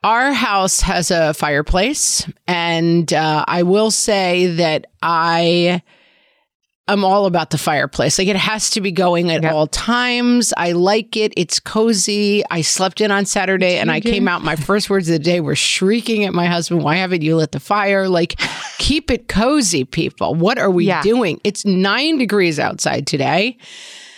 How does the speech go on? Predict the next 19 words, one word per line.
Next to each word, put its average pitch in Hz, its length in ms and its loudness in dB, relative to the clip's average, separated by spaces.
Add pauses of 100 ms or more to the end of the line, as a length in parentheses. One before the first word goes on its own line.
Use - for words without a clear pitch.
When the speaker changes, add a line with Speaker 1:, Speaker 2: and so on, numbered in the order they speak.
(180)
Speaker 1:
and, 214 300 2
um, 208 400 2
I 226 100 0
need 285 220 2
some 285 140 4
Hugie. 285 520 0 (200)
Hugo, 262 500 2
Speaker 2:
So 311 80 0
Katie 277 480 0
Speaker 1:
Higa, 277 360 2
whatever 269 420 2
it 262 80 2
is, 190 180 2
I 175 100 2
need 175 260 2
it. - 460 -6
<laughs> - 400 -20
Speaker 2:
Katie 277 460 0
says 202 400 -2